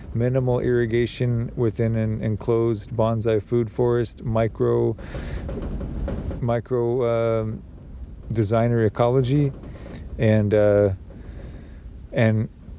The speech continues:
really look forward to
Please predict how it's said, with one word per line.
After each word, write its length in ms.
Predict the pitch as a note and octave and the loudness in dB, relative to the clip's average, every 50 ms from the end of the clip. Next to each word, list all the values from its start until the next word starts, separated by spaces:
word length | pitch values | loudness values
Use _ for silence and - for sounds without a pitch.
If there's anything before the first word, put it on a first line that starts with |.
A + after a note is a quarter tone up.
| - - - - - - - - - - - - - - - - - - - - - - - - - | -18 -18 -18 -18 -16 -16 -16 -16 -16 -16 -16 -16 -16 -16 -16 -16 -14 -14 -14 -14 -14 -14 -12 -4 -2
really 600 | A2 G2+ B2 C3+ C3+ C3 B2+ A#2+ A#2 A2+ - - - - - - - - - - - - - | 2 4 4 4 6 6 4 4 4 2 0 -4 -14 -20 -20 -20 -20 -20 -20 -20 -18 -10 -2
look 240 | - A#2+ B2+ C3 - | 2 2 2 2 2
forward 520 | - - - C3 B2+ C3 C3 C3 B2 G2+ - | -2 0 2 4 6 6 4 4 2 0 -2
to 500 | - - A#2+ A2+ A2+ A2 G#2+ G#2 - | 0 2 2 4 4 4 4 2 0